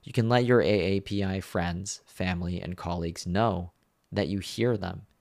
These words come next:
Recognize the presence of human suffering and let them know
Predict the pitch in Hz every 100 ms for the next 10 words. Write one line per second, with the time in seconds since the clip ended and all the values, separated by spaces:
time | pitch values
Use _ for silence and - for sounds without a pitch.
0 | _ _ _ _ _ _ - 107 - 123
1 | 107 104 104 104 117 - 107 107 87 -
2 | - - 90 - 104 98 - 101 95 92
3 | - 101 _ _ - 95 117 120 127 95
4 | 85 82 85